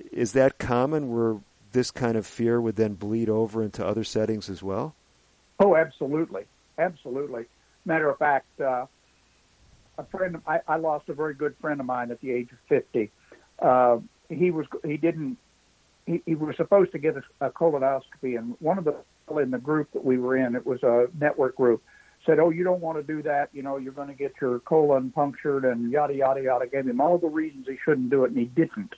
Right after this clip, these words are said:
Speaker 1: Hmm.
Speaker 2: About five years later, he was diagnosed with stage four colon cancer.
Speaker 1: Wow.
Speaker 2: Just lost him in March of this year. I,
Speaker 1: That's
Speaker 2: I mean,
Speaker 1: tragic.
Speaker 2: in, uh, in, in, uh, in October of last year, we lost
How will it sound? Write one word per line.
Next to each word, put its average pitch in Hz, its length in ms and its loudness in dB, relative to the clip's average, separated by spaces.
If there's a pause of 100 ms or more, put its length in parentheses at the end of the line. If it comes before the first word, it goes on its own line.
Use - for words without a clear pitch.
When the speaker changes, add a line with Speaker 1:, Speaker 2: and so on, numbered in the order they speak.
(400)
Speaker 1:
Hmm. 98 460 -2 (500)
Speaker 2:
About 139 320 2
five 175 300 2
years 160 280 -6
later, 147 520 -6 (160)
he 143 80 -10
was 135 160 -10
diagnosed 135 580 0
with 123 180 -10
stage 139 260 -2 (120)
four 127 200 -2
colon 120 460 -4
cancer. 120 380 -6 (400)
Speaker 1:
Wow. 90 600 -8 (440)
Speaker 2:
Just 165 320 2
lost 165 360 4
him 120 280 2 (360)
in 127 120 -4
March 135 380 0
of 120 100 -12
this 127 240 -8
year. 110 220 -6 (560)
I, 151 60 2
Speaker 1:
That's 160 120 0
Speaker 2:
I 151 60 -2
mean, 143 80 -10
Speaker 1:
tragic. 117 340 -4
Speaker 2:
in, 113 60 -10
uh, 117 80 -8 (1080)
in, 135 260 -4
in, 131 280 -4
uh, 123 200 4 (200)
in 135 160 -4
October 147 540 0
of 117 100 -4
last 143 360 0
year, 110 140 -12
we 113 140 -12
lost 113 280 -12